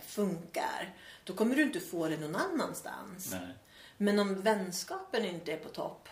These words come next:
Speaker 1: mellan dig och din partner, då kan du ju söka vänskap från massor av håll
Speaker 2: Mm.
Speaker 1: och få den tillgodo-, till, till, tillgodoställd
Speaker 2: Ja.
Speaker 1: på andra sätt.
Speaker 2: Ja.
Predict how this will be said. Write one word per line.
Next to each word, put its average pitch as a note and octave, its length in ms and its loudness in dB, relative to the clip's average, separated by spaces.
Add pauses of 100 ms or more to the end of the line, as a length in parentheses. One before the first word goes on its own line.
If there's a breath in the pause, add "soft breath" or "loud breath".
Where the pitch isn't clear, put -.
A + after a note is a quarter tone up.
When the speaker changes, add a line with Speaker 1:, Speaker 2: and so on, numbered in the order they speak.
Speaker 1:
mellan D#3 320 2
dig D3 220 2
och C#3+ 60 -4
din D3 100 -8
partner, E3 760 -6 (720 loud breath)
då F#3+ 200 -2
kan A3 100 2
du B3+ 60 2
ju C4+ 60 2
söka G#3+ 280 0
vänskap F3 520 -2
från E3 200 -4 (160)
massor G#3 760 2
av - 100 2
håll - 380 -4 (100)
Speaker 2:
Mm. G#2 180 0
Speaker 1:
och F#3+ 140 2
få F3+ 200 4
den D#3 320 -2
tillgodo-, F3+ 460 -4 (400)
till, F3+ 140 -2 (140)
till, D#3+ 240 -2 (420)
tillgodoställd F#3 720 0 (180)
Speaker 2:
Ja. G2+ 180 2
Speaker 1:
på - 60 0
andra B3 400 4
sätt. - 160 -6
Speaker 2:
Ja. F#2 240 -2